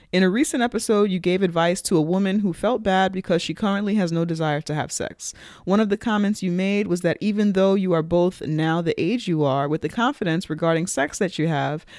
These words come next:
there was a time when you had to grow and learn and explore, et cetera. So it made me think that you two might be who I could turn to with my question. So to preface this question,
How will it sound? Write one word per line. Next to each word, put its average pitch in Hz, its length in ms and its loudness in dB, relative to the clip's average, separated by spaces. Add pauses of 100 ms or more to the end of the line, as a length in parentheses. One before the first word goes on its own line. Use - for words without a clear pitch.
(160)
there 185 120 4
was 185 120 2
a 190 40 2
time 254 340 0
when 226 120 2
you 220 80 2
had 185 180 0
to 175 80 -4
grow 180 400 2
and 156 220 -2
learn 160 280 0
and 147 120 -2
explore, 156 560 -2
et 143 160 -6
cetera. - 480 -4
So 196 220 0
it 185 60 0
made 226 220 0
me 339 140 0
think 170 400 -2
that 165 320 -2
you 269 160 4
two 208 260 -2
might 165 300 -2
be 170 200 -4
who 240 200 -2
I 240 80 4
could 240 200 -6
turn 175 340 -2
to 180 200 -6
with 160 200 -4
my 151 100 -2
question. - 640 -4 (720)
So 208 180 4
to 214 100 -2
preface 302 380 0
this 254 160 -6
question, 147 580 -2